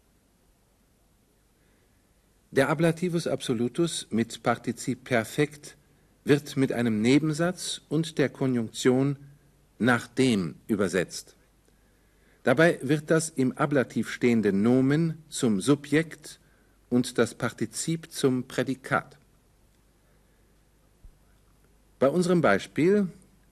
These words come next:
nectum satis refectis ab iactatione maritima militibus, ergibt sich damit folgende Rohübersetzung. Und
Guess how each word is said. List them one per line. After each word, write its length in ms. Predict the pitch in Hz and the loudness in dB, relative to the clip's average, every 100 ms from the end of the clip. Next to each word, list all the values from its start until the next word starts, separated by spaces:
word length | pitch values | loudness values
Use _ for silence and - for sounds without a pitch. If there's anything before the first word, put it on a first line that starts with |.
| _ _ _ - | _ _ _ -4
nectum 680 | 117 165 160 - 170 170 165 160 | 0 0 -2 -2 0 2 -2 -2
satis 680 | 127 139 143 170 160 - | 0 0 0 -4 -4 -4
refectis 760 | 98 - 151 151 - 165 165 - | -4 -2 -6 -6 -6 -4 -4 -6
ab 240 | 127 - - | -8 -8 -2
iactatione 1080 | 113 - - 104 - 127 127 143 143 143 - | -2 -2 -8 -8 -4 0 2 2 0 0 -2
maritima 640 | 101 98 123 135 139 123 110 | -2 -2 -2 -2 -2 0 0
militibus, 920 | 92 101 123 - 131 147 165 - - _ _ _ _ _ _ _ _ _ - | 0 -2 -4 -6 -4 -2 -2 -6 -14 _ _ _ _ _ _ _ _ _ -4
ergibt 340 | 123 123 175 - | -2 0 -4 -2
sich 160 | 160 | -2
damit 260 | 147 143 135 | 0 0 -2
folgende 480 | - 143 143 135 123 | 4 4 6 4 2
Rohübersetzung. 880 | 110 104 95 98 76 65 - 69 - _ _ _ _ _ _ _ _ _ _ _ _ _ _ - | 4 2 2 -2 -2 -6 -8 -12 -14 _ _ _ _ _ _ _ _ _ _ _ _ _ _ 2
Und 440 | 139 170 - - | 2 2 -2 -12